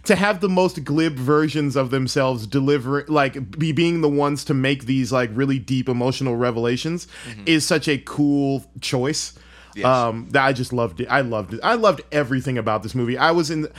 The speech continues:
Speaker 1: I was like, "How did they make this movie?" Like, <laughs> how, like,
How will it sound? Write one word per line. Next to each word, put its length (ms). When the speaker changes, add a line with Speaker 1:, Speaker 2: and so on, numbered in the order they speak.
Speaker 1:
I 60
was 100
like, 100
"How 240
did 140
they 140
make 400
this 240
movie?" 440
Like, 220
<laughs> 100
how, 180
like, 240